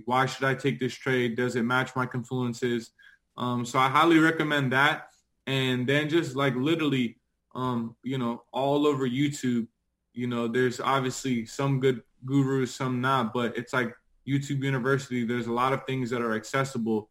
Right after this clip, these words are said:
um, that people can really tap into to at least start to gain an overall idea of the concepts of how to trade.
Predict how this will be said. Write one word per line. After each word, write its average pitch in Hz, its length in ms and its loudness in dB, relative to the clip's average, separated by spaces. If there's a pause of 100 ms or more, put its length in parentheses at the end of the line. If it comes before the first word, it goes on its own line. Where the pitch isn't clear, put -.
(460)
um, 113 480 0
that 113 220 -2
people 120 240 -2
can 117 240 -2
really 120 240 0
tap 113 360 -2
into 117 500 0
to 117 200 -4
at 110 140 0
least 117 220 -2
start 117 260 -2
to 117 100 -4
gain 117 540 -2
an 123 140 -4
overall 120 260 0
idea 117 380 2
of 107 60 -4
the 117 60 -2
concepts 117 580 -4
of 104 180 -6
how 107 120 -6
to 107 60 -10
trade. 110 320 -12